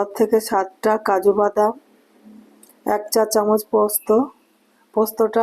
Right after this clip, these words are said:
আমি আগে থেকে পানিতে ভিজিয়ে রেখেছিলাম, তারপর ছাকনায় ঢেলে পানিটা ঝরিয়ে নিয়েছি। চার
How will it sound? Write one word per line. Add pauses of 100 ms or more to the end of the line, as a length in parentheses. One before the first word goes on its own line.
আমি (140)
আগে
থেকে
পানিতে
ভিজিয়ে
রেখেছিলাম, (1000)
তারপর (100)
ছাকনায়
ঢেলে (100)
পানিটা
ঝরিয়ে
নিয়েছি। (1400)
চার